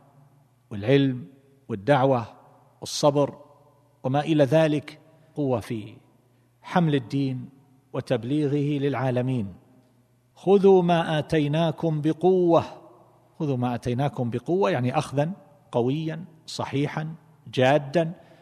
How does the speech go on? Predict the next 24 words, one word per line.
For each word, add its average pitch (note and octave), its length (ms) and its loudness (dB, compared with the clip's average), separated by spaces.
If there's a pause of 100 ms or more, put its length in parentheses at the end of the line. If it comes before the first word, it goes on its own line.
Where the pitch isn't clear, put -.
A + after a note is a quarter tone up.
(280)
من C3+ 180 -2
غير D3+ 280 2
تذوق D#3 680 0
ولا D#3 380 4
تخير F3 880 0
ولا D#3 260 4
تشهٍ E3 800 0 (760)
ولا C3+ 180 2
تفريق C3 640 -4 (120)
بين B2 220 -2
شرائع A2+ 460 -4
الإيمان. A2 500 -4 (840)
يعني D3 180 0
لا E3+ 100 4
يقول B2+ 360 2
الإنسان A#2+ 580 -2 (580)
المؤمن C#3 580 -2 (540)
الذي C#3+ 280 2
اتقى D#3+ 380 2
الله C#3 360 4
حق C#3+ 320 -2
تقاته: D#3 500 0
"أنا C#3+ 240 -4
أريد C#3 400 -2